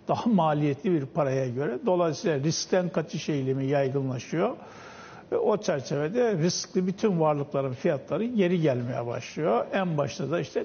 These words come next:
kripto varlıklar diyelim. Yani kripto varlıklardaki yeni yıldan itibaren başlayan atak da zaten Fed'in, ıı, durabileceği Mart ayından itibaren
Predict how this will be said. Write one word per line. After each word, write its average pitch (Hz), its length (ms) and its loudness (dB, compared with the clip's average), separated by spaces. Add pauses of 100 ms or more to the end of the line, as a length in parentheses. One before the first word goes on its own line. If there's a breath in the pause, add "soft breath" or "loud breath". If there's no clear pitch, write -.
kripto 190 400 2
varlıklar 131 560 2
diyelim. 151 240 -8 (640 loud breath)
Yani 135 340 0
kripto 170 420 2
varlıklardaki 151 1040 2 (340)
yeni 147 180 2
yıldan 156 360 4
itibaren 131 600 2
başlayan 147 440 0
atak 175 380 0
da 151 100 2
zaten 135 560 0 (600 loud breath)
Fed'in, 175 520 2 (680)
ıı, 156 260 -2
durabileceği 160 720 4
Mart 135 340 0
ayından 127 360 0
itibaren 131 600 0